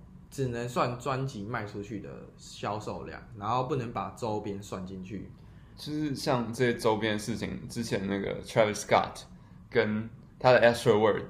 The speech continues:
Speaker 2: 的周边就超多嘛，其实 Travis 真的超级会出周边，连像那些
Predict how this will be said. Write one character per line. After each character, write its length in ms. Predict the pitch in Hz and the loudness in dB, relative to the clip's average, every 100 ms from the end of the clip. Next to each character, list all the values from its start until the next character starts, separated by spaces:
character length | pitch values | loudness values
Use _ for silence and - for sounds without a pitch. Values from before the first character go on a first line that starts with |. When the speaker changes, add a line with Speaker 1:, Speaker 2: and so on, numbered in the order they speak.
| - | -6
Speaker 2:
的 80 | 117 | -2
周 180 | - 117 | 6 6
边 180 | 117 120 | 8 4
就 80 | |
超 280 | 117 113 104 | 4 6 6
多 180 | 104 101 | 4 2
嘛， 160 | 90 - | 0 -6
其 180 | - | -4
实 120 | 113 110 | -4 -2
Travis 340 | 120 113 101 | 2 2 2
真 120 | 110 | -4
的 40 | 98 | -4
超 200 | - 107 | 0 0
级 100 | 98 | 2
会 140 | 101 | 0
出 240 | 98 104 92 | 0 -4 -2
周 200 | 95 95 | -2 -2
边， 160 | 98 101 - - - | -4 -6 -10 -18 -4
连 160 | 113 | -2
像 240 | 113 117 110 | 2 2 2
那 80 | 107 | -2
些 280 | 107 101 | -2 -2